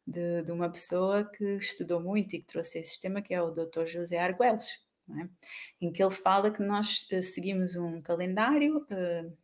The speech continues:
eh, para pagar impostos, não é? Já vem de uma história que serviu esse propósito, não é? De, de pagar impostos, crescimento económico, mas nós agora precisamos de uma nova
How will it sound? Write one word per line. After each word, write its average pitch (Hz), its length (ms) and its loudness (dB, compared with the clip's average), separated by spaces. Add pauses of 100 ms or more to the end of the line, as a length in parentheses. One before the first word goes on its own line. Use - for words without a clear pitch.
(200)
eh, 160 360 -10 (200)
para 156 240 -4
pagar 156 320 -4
impostos, 214 600 2
não 156 180 -4
é? 202 120 -6 (180)
Já 160 220 0
vem 170 420 2
de 156 80 -6
uma 160 160 -4
história 208 560 2
que 196 280 -2 (720)
serviu 202 560 6
esse 185 200 8
propósito, 269 760 6
não 180 80 -4
é? 196 160 -2
De, 170 540 -6 (960)
de 208 200 -6
pagar 180 600 2
impostos, 175 540 2
crescimento 185 680 -2
económico, 208 580 0
mas 214 260 0
nós 208 380 0
agora 202 240 4
precisamos 202 420 -2
de 202 180 -8
uma 214 220 4
nova 208 640 2